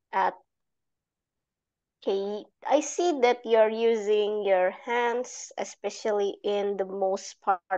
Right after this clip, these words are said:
of your speech. I think that's great because it seems that you're understanding the perspective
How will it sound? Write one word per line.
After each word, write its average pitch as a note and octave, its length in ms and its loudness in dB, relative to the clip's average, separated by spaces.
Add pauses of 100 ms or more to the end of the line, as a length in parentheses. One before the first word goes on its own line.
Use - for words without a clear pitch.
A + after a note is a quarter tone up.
(100)
of - 160 -10
your G3 100 -2
speech. - 600 -4 (1040)
I C5 140 4
think A#4 140 4
that's - 320 0 (320)
great A3+ 340 2 (680)
because A3 920 2 (420)
it B3+ 140 -6
seems C#4 580 -2
that G#3 260 4 (100)
you're G3+ 480 4
understanding G3+ 880 -2 (120)
the F#3+ 420 4 (2750)
perspective C4+ 680 0